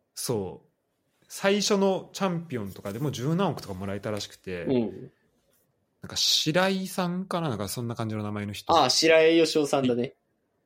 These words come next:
Speaker 1: あ、いる？そうそう、白井さんって人がチャンピオンになった時とかは、あれってさ、ファイトマネーってさ、戦っ-、勝利給とさ、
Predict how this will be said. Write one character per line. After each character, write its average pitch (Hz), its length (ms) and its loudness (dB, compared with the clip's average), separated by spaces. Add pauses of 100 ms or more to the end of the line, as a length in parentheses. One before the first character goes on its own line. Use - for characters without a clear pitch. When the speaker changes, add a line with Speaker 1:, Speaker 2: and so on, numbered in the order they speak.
(720)
Speaker 1:
あ、 107 180 0
い 110 120 -4
る？ 131 240 -2
そ - 140 -6
う 110 40 -4
そ 101 80 -6
う、 - 20 -6
白 135 260 0
井 139 60 2
さ 143 160 -2
ん 131 60 -4
っ - 20 -6
て 143 80 -4
人 139 180 -4
が 143 340 2
チ - 100 -4
ャ - 20 -4
ン 117 60 -6
ピ 123 60 -2
オ 117 40 -4
ン - 20 -6
に - 20 -6
な 117 60 -8
っ - 40 -12
た 113 100 -14
時 107 160 -12
と - 80 -14
か 143 100 -2
は、 160 320 2 (1600)
あ 156 80 2
れ 220 60 2
っ - 20 -12
て 226 100 0
さ、 196 80 2
フ 139 100 -6
ァ 220 140 2
イ 247 80 -2
ト 269 100 0
マ 262 120 0
ネ 220 100 2
ー 123 180 2
っ - 40 -12
て - 240 -10
さ、 98 260 -4
戦 147 80 -4
っ-、 214 400 -2 (320)
勝 233 320 2
利 240 180 -2
給 123 320 0
と 98 140 -10
さ、 87 340 -8